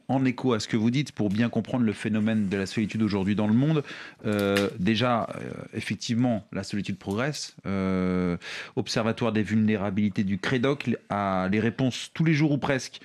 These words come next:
ou souvent, à la question « Vous arrive-t-il de, de vous sentir seul ? » Euh, eh bien, sont passées de dix-neuf pour cent en avril deux mille vingt à vingt-neuf pour cent, donc dix pour cent de plus deux ans plus tard. Et puis,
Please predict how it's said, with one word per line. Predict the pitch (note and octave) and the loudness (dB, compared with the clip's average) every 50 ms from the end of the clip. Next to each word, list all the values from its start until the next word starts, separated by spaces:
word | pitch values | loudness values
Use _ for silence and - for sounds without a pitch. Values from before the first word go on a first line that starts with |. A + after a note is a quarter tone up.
| - - | -4 -2
ou | C3+ B2 | -2 0
souvent, | - - F3 D#3 C#3 C#3+ C#3 A#2+ - - - - | 2 2 2 4 4 2 2 0 -2 -6 -10 -6
à | - | -2
la | G2+ G#2+ | -2 -2
question « | - A2+ G#2+ - B2 A2+ | -2 -2 -2 0 0 0
Vous | G#2 G2+ | 2 2
arrive-t-il | G#2 F#2+ G2 G2 - - A#2 G#2+ | 2 0 0 -2 -2 -2 -2 0
de, | F#2+ G2+ F#2+ | 2 2 0
de | F#2 - G2+ | 0 0 0
vous | G2 F#2 G2 | 0 0 0
sentir | F#2+ - G2 - - F#2 - | -2 -2 -4 -4 -4 -6 -6
seul ? » | - - F#2 F2 F2 - - - - - - - - | -2 -2 -2 -2 -2 -6 -10 -14 -14 -14 -14 -10 -6
Euh, | - G2 F#2+ F#2+ F#2+ F#2+ | -4 -2 0 0 0 0
eh | F#2+ F#2+ | 0 0
bien, | F2 G2+ | 0 -2
sont | - - | -2 -4
passées | - - G#2+ A2 | -6 -6 -4 -2
de | F#2+ G#2+ | -2 -2
dix-neuf | F#2+ F2+ G#2+ G#2+ B2 A#2 - | 0 0 0 0 0 -2 -2
pour | - A#2 - - | -6 -10 -8 -4
cent | - B2+ A#2 A2+ F#2+ | -2 0 0 0 0
en | - G#2 G2+ | 0 0 0
avril | G2+ F#2+ G#2+ G#2+ | 0 0 0 0
deux | F#2+ G#2 | 0 2
mille | G2+ G#2 G2+ | 2 2 2
vingt | G2 G2 G#2+ G2+ F#2 - - - - - | 2 0 0 -2 -2 -6 -10 -20 -14 -8
à | - - G2+ | -4 -4 -2
vingt-neuf | - - C#3 B2+ - C3 B2 A2+ - | 0 -2 -2 -2 0 -2 -2 -2 -2
pour | - - G#2+ - | -6 -8 -8 -6
cent, | - B2 A2+ | -4 -2 0
donc | G2+ G2 F#2 | 0 0 0
dix | F#2+ G2+ | -2 -4
pour | - F#2+ | -4 -6
cent | - - A2+ | -6 -4 -4
de | G2+ | -2
plus | - A#2 G#2+ | 0 -2 0
deux | F#2+ G#2 F#2 | 0 0 0
ans | G2+ F#2 | -2 -2
plus | E2 G2+ | -2 -2
tard. | - C3+ C#3 D3 - - | -2 0 -2 -2 -2 -4
Et | G#2 | -4
puis, | F#2 - B2+ C3 A#2 - | -2 0 0 0 0 0